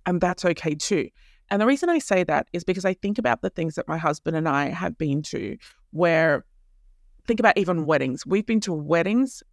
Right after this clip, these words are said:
where no drink was supplied at all. It was a complete cash bar. We've been to weddings where it was a complete open bar, like, no limits on anything.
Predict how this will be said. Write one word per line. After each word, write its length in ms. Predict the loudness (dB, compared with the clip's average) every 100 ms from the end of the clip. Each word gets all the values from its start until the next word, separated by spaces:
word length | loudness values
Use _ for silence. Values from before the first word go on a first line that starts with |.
| 0
where 180 | 2
no 360 | 2 0 4 4
drink 280 | 4 0 0
was 300 | -4 -4 -4 -20
supplied 440 | -10 -8 -2 -2 -2
at 80 | -4
all. 220 | -4 -2
It 60 | -4
was 140 | -2
a 80 | -4
complete 760 | -4 -8 -8 -4 0 0 -2
cash 300 | -4 -4 -4
bar. 340 | -4 -2 -4 -8 _ _ _ _ -4
We've 220 | 0 0
been 140 | 0 -2
to 100 | 0
weddings 400 | 2 2 2 0
where 120 | -2
it 100 | -2
was 80 | -6
a 60 | -8
complete 520 | -8 -8 -2 -2 -4 _ 2
open 460 | 4 4 0 -6
bar, 280 | -2 -4 -2
like, 200 | -4 -8 _ -10
no 320 | -2 2 2
limits 300 | 2 -2 -2
on 140 | -6
anything. 480 | -2 -4 -4 -8 -10